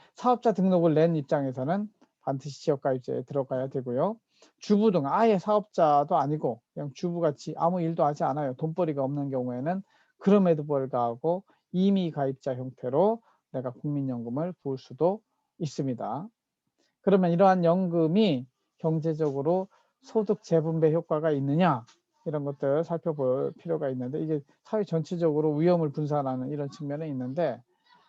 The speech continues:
예를 들면 부자들에게 많이 걷거든요. 그러면 가난한 사람들은 적게 내고 더 많이 가져가느냐? 그런 것만은 아닌 것이 국민연금이라고 하는 거는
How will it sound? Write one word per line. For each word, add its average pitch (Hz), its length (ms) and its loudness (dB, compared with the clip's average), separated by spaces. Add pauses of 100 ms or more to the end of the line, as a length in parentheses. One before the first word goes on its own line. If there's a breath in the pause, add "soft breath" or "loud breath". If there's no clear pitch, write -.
(160 soft breath)
예를 170 140 4
들면 165 220 2 (200)
부자들에게 180 600 2
많이 156 300 0
걷거든요. 151 640 -2 (1200)
그러면 180 560 0 (360)
가난한 175 440 0
사람들은 160 680 0 (1400)
적게 214 320 2
내고 147 380 0
더 160 100 -4
많이 156 300 -2
가져가느냐? 131 720 -4 (760)
그런 185 240 2
것만은 165 380 2
아닌 147 280 -2
것이 131 520 -2 (400)
국민연금이라고 165 960 0
하는 135 180 -2
거는 175 360 -2